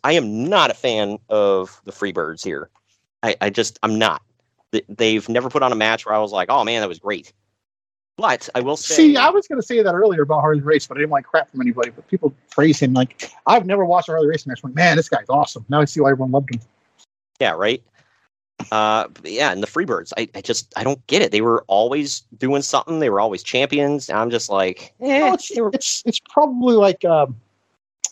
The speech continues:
Speaker 2: like nowadays you see someone like, uh, Roman. I mean, he's not Daniel Bryan.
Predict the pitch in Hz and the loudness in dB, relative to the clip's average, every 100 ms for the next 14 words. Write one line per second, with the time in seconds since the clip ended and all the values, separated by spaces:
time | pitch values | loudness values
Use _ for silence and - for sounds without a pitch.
0 | _ - 190 165 170 170 170 170 156 165 | _ 0 2 4 4 6 4 2 2 -2
1 | 160 - 165 156 151 151 139 127 127 131 | -2 -2 0 2 2 2 4 4 2 2
2 | 160 156 160 - - - _ _ _ _ | 2 4 0 -4 -14 -16 _ _ _ _
3 | _ 170 165 151 175 147 151 147 131 143 | _ 0 4 4 4 4 2 2 0 2
4 | 127 | 2